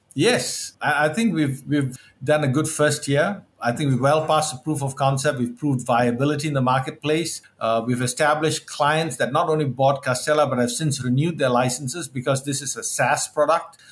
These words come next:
So it's an annual license subscription.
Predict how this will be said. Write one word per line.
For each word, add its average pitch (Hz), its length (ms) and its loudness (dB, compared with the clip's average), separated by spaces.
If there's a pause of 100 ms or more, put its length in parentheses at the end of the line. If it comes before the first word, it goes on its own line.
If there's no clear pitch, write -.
So 143 180 -2
it's 131 160 -2
an 120 140 -2
annual 156 540 0
license 139 600 -2
subscription. 190 760 -4